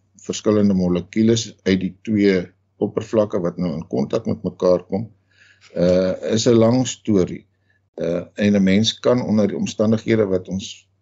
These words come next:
beskryf het, naamlik as die relatiewe spoed nie te, te groot is nie, en ander typiese omstandighede,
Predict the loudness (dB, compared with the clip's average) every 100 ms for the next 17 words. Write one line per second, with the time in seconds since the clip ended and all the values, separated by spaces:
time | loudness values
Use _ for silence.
0 | _ -10 -10 -4 0 0 -2 -2 -2 0
1 | -2 -4 -6 -6 -6 -4 -2 -2 -2 -4
2 | -4 -6 -2 -2 2 0 2 -6 -6 -8
3 | -8 -6 -2 0 0 -2 -6 -6 -6 -8
4 | _ _ -4 -2 0 2 4 2 -2 -16
5 | _ -2 0 0 0 0 0 -2 -2 -2
6 | -2 -4 -4 -2 -2